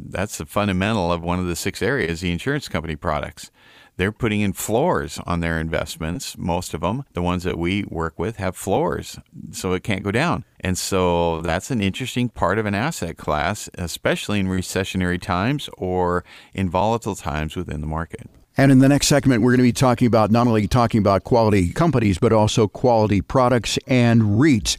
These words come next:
Speaker 2: Brian, we've got one more to go here. What is it?
Speaker 1: Yeah, it's investing in quality products that you understand.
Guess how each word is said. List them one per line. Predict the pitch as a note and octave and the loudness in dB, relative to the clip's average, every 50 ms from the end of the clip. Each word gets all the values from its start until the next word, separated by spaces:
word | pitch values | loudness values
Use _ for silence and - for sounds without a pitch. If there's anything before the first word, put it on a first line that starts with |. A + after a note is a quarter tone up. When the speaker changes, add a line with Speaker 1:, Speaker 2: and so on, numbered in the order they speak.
| - _ | -6 _
Speaker 2:
Brian, | - C3 D3 E3+ D#3+ | 0 2 4 4 4
we've | D3+ C#3 A#2 | 4 4 4
got | C#3 C3 - | 4 2 4
one | B2+ B2 D3 E3+ E3+ | 4 4 4 6 6
more | D#3 D#3+ E3 | 4 4 4
to | D#3+ D#3 | 2 2
go | C#3+ C3+ C3+ A#2 A2 | 2 4 4 4 6
here. | G#2+ A2 G#2+ F#2 D#2 | 6 4 4 4 4
What | C2+ G#2+ B2 B2 | 2 4 4 4
is | A#2 G2 E2 - | 4 2 2 0
it? | - - - _ - - | -4 -6 -8 _ -10 -4
Speaker 1:
Yeah, | C3 A#2 G2 F2+ | -2 -2 0 0
it's | F2 - - G#2+ | -2 -4 -2 -2
investing | G2+ G2 G2 A#2+ C3 C3 - - A#2+ G2 | 0 0 2 0 0 -2 -2 -2 -2 0
in | F#2 F2+ E2 | 0 -2 -4
quality | - - - G#2+ G2 G2 F#2 F2 | -4 -2 0 0 2 2 0 -2
products | D#2 - - G2 F#2 F#2 F2+ E2+ - - - | -4 -4 -4 -2 -2 -2 -2 -6 -8 -10 -12
that | B1+ C#2 | -10 -8
you | D#2+ E2+ | -6 -4
understand. | F2 F2 E2 D#2+ D#2 - - - D#2+ D#2 D2+ D2+ D2+ D2+ | -4 -4 -4 -6 -8 -10 -8 -6 -6 -6 -6 -6 -8 -10